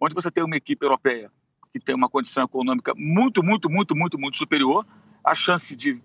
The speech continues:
triunfo, ela é mínima, né? Não é a diferença que o Flamengo tem aqui para alguns clubes. A diferença, ela é muito maior, não há termo de comparação, né?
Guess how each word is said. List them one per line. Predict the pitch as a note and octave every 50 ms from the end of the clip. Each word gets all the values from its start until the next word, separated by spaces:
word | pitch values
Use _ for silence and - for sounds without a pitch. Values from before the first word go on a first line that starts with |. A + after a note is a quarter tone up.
| _ _ -
triunfo, | - F3+ D#3 D3 D3+ D3 C3 - F3+ F#3 -
ela | E3 F3+ G3
é | G3
mínima, | F3 D#3+ D#3+ F3 G3 G#3 A#3 A#3 B3 B3 _ _ _ _ _ _ _ _ _
né? | - B2+ D#3+ G3 - _ _ -
Não | C3 D3+
é | G3+ C4 B3
a | E3+
diferença | D3+ - - D3+ D3+ F3 E3+ -
que | -
o | -
Flamengo | - D3 B2 B2+ D3 E3+ D3+ D3 -
tem | - C#3+ C#3 C3
aqui | _ - C#3 A#2
para | - B2 B2
alguns | A2+ A#2+ A2+ -
clubes. | - G#2 G2 F#2+ A2+
A | C3+
diferença, | - - C#3+ C#3 F#3 A3+ - B3+ -
ela | - G#3 F#3 D#3
é | F#3+ G#3
muito | D#3+ D3 F3+ B3+ D#4 - B3
maior, | F3+ A#2 B2+ C3+ A2 - _ _ _ _ _ _ -
não | D3
há | G3 _ _ -
termo | F3 D3+ C3 C3
de | C3+
comparação, | - C3 - B2 A#2 G#2 - - F#2 E2+ - _ _ _ - -
né? | A2+ B2 C#3+